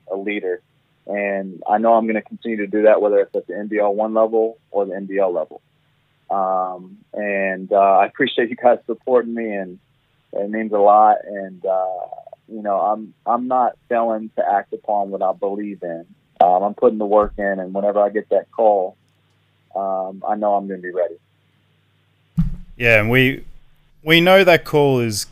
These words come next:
Speaker 2: going to come because you, <laughs> like, without sounding like a suck up, you're just way too good to not be in the N B L at this point. And even in your short stints in the N B L, you know,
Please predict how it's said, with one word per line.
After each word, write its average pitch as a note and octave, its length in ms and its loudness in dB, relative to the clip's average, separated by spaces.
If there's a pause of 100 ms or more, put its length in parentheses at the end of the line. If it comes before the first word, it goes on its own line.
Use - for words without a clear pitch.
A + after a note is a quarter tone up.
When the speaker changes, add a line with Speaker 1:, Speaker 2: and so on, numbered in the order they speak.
Speaker 2:
going C3 260 2
to G2+ 80 -8
come G#2 280 0
because G#2+ 800 -2 (560)
you, B2 380 -4 (320)
<laughs> - 400 -18
like, B2 280 2 (300)
without D3+ 280 6
sounding C#3 500 6
like - 180 0
a C3+ 80 6
suck A#2+ 320 0
up, G#2+ 140 2
you're B2+ 100 -2
just C#3+ 280 -2
way B2+ 200 4
too C3 240 0
good A2+ 260 -2
to A#2 100 -4
not A2+ 220 -2
be A#2 180 -4
in A2+ 80 -2
the A2 120 -4
N G#2+ 120 -4
B G#2+ 100 -2
L G#2 280 -2
at G#2 200 -10
this G2+ 160 -10
point. F#2+ 400 -12
And G2 340 -10 (380)
even C3 440 2 (120)
in C3 120 2
your B2 120 2
short A2+ 320 -4
stints A2 360 -4
in A2+ 100 -2
the A2+ 140 -2
N G#2+ 120 -4
B G#2 140 -4
L, G#2 280 -2 (560)
you A#2+ 100 -6
know, A2 300 2